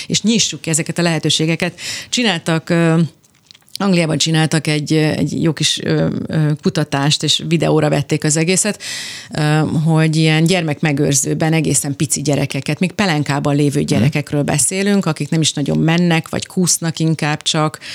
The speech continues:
Speaker 1: de mondjuk ilyen kis műanyag biciklire már rá tudnak ülni, meg tologatják a-, az autókat, ö,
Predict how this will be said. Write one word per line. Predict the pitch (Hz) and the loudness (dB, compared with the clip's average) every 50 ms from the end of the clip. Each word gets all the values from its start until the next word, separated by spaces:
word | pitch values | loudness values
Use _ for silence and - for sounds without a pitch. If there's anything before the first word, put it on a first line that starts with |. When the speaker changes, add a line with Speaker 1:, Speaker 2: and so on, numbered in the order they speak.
| - - - - - - | -12 -12 -12 -14 -14 -10
Speaker 1:
de | - 123 151 151 | -4 -2 0 2
mondjuk | 147 147 147 147 - | 4 4 4 2 2
ilyen | - 151 143 | 0 -2 -2
kis | - 185 160 - - - - | 0 0 0 0 0 -2 0
műanyag | 165 180 180 180 165 156 151 | 2 4 4 4 4 4 2
biciklire | 143 160 156 - - 160 147 156 147 151 | 2 2 0 0 0 0 0 0 2 2
már | 151 151 147 | 2 2 2
rá | 156 165 156 | 2 0 0
tudnak | - - 156 147 160 143 - - | 0 0 0 0 0 0 2 2
ülni, | 190 185 180 175 170 170 165 | 4 4 4 4 4 4 4
meg | 165 156 151 151 - - | 2 2 0 0 -4 -6
tologatják | - 156 151 151 156 156 160 156 - - 151 143 143 - | -4 -2 0 0 0 -2 -2 -4 -2 -2 -2 -2 -2 -2
a-, | 147 139 - - | -2 -2 -2 -2
az | - 156 185 | 0 0 0
autókat, | 185 185 180 175 - 165 156 - 160 151 156 - - | 0 0 0 0 -2 -2 -2 0 0 -2 -2 -2 -4
ö, | 143 - - - - 151 | -4 -4 -4 -4 -2 -4